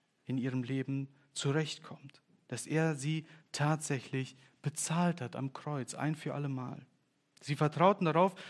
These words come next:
dass Jesus wirklich ihr Bestes will und ihnen nur das Allerbeste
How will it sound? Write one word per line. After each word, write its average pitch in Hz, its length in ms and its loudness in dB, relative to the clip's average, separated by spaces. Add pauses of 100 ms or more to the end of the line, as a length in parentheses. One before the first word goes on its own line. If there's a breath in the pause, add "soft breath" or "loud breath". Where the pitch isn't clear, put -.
(120 loud breath)
dass 139 180 6
Jesus 185 380 6
wirklich 208 300 4
ihr 185 140 4
Bestes - 500 2
will - 180 -10 (600 soft breath)
und 131 120 -2
ihnen 160 340 4
nur 185 240 4
das 151 180 -2
Allerbeste 135 760 -4